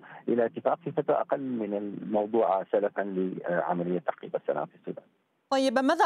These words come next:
Speaker 2: عن تفاصيل ال-، آه، الاتفاقيات المتعلقة بالإعلان الدستوري والمجلس السيادي ومجلس الوزراء؟ ما هي التفاصيل المتعلقة بهذه ال-، ال-، الأمور أو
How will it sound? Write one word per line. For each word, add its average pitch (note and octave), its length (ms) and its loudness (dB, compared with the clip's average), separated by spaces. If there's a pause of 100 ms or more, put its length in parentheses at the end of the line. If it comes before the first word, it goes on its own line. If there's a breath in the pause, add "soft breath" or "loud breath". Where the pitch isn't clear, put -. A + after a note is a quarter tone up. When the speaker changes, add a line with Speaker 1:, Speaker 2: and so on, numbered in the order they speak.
(160)
Speaker 2:
عن D#4+ 100 2
تفاصيل D#4 760 2
ال-، B3+ 400 4
آه، A3 460 4
الاتفاقيات B3 600 0
المتعلقة B3 520 2
بالإعلان A3 380 2
الدستوري A3+ 460 0
والمجلس A3 440 0
السيادي G#3+ 380 0
ومجلس A#3 540 0
الوزراء؟ G#3 520 0
ما G#3 100 -4
هي A#3+ 60 0
التفاصيل A#3 500 -4
المتعلقة G#3+ 520 -2
بهذه G3+ 680 -2
ال-، F#3+ 300 -2
ال-، F#3 380 -2
الأمور F#3+ 640 -2
أو C4+ 320 2